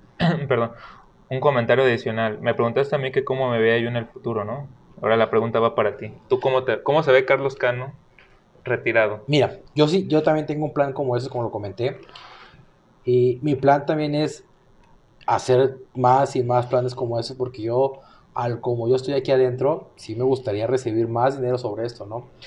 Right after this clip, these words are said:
Speaker 2: Porque con quince mil pesos que me va a dar el mío, pues, también no es como que vayamos a vivir, ¿no? Yo como me veo también en la parte de financiera, con una libertad total,
Speaker 1: Ujú.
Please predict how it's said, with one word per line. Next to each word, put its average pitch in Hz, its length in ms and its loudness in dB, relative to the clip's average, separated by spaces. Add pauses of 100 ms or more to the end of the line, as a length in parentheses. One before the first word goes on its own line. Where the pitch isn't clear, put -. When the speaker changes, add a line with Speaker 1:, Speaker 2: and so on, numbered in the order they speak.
(360)
Speaker 2:
Porque 127 220 4
con 117 120 -2
quince 117 260 -4
mil 143 180 0
pesos 143 260 0
que 120 120 -12
me 113 80 -2
va 117 100 2
a 120 40 2
dar 127 140 4
el 123 120 2
mío, 135 380 0
pues, 95 200 -14 (200)
también 113 380 -4
no 110 100 -4
es 110 140 -10
como 117 280 -6
que 104 120 -10
vayamos 117 380 -2
a 110 40 -4
vivir, 113 300 0
¿no? 123 220 -6 (320)
Yo 135 160 0
como 185 200 8
me 139 60 4
veo 156 160 4
también 143 440 0 (560)
en 123 160 -4
la 120 120 -2
parte 139 300 0
de 139 280 0
financiera, 127 720 -2 (100)
con 113 120 -10
una 135 100 -4
libertad 123 580 2 (280)
total, 127 520 0 (600)
Speaker 1:
Ujú. 127 340 -6